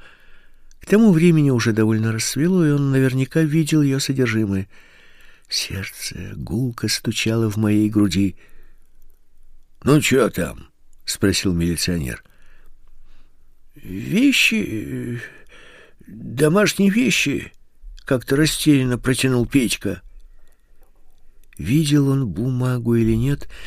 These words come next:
или ожидал найти там что-то другое, для меня было очевидным одно:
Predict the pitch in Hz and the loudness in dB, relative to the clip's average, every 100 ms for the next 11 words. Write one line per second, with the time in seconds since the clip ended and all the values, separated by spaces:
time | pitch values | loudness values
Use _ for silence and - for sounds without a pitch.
0 | - - 104 123 117 113 120 135 131 120 | -16 -2 4 6 6 4 4 4 4 2
1 | 117 - 127 127 117 - - 113 113 113 | 2 0 -2 -2 -2 -2 -4 -2 0 0
2 | 110 135 143 120 107 113 123 120 120 113 | 2 2 2 2 0 0 0 -2 0 -2
3 | 110 117 127 123 120 120 113 117 113 | -2 -2 -2 -2 0 0 0 0 2